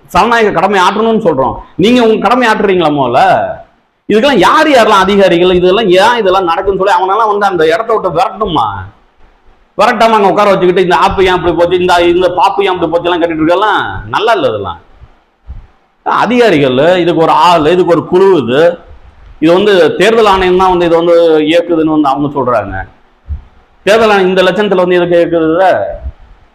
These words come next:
இது வந்து நாடகம் கம்பெனியா இல்ல தேர்தல் ஆணையமா? அது உண்மையிலே தேர்தலை வந்து சிறப்பா நடத்தணும்னு நினைக்குதா, இல்ல வந்து நம்ம நடத்திட்டோம்னு சொல்லணும்னு நினைக்குதா?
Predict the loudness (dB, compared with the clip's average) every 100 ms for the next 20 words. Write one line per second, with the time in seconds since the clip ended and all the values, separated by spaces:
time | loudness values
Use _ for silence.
0 | _ _ -2 0 2 2 2 2 0 -2
1 | -2 0 0 0 0 0 2 2 2 0
2 | -4 -6 -6 -8 -16 _ _ _ _ _
3 | _ _ _ _ _ _ -2 2 2 4
4 | 2 2 2 4 2 0 0 0 0 0
5 | 0 -2 -2 -2 -2 -4 -2 0 0 -4
6 | -8 -18 -14 -4 0 2 2 2 2 0
7 | 0 0 0 0 0 -2 0 0 0 -2
8 | -4 -2 -4 -4